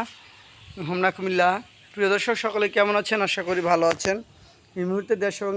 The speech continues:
দেশের বাইরে দূর দূরান্ত থেকে যারা যারা আমার এই ভিডিওটি দেখছেন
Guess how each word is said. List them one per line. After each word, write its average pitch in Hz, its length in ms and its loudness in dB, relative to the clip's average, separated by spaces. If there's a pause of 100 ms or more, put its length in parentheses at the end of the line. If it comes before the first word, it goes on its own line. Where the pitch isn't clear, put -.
দেশের 190 280 -8
বাইরে 190 260 0 (840)
দূর 185 180 -4
দূরান্ত 202 240 2 (100)
থেকে 202 140 -4 (100)
যারা 190 220 4
যারা 180 200 0
আমার 175 160 -4
এই 175 100 -6
ভিডিওটি 180 360 -4
দেখছেন 202 320 -4